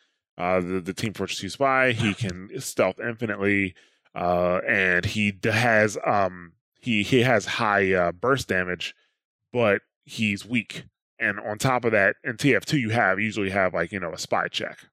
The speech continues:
Speaker 1: right? Uh, Overwatch, the only problem I see is the only character that's really equipped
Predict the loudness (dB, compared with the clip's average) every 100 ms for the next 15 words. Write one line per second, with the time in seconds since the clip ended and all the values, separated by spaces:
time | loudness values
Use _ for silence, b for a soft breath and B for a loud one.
0 | -6 -4 -2 -4 _ _ _ b b _
1 | -2 0 0 -2 -4 -2 0 2 2 0
2 | 0 2 2 2 -6 -4 -4 -4 -8 -8
3 | -2 0 0 0 0 0 -2 -2 -2 -6
4 | -6 -8 -6 -4 -4 -4 -8 -2 -2 -2
5 | -6 -8 -14 -8 0 4 4 0 _ _
6 | -6 -4 -8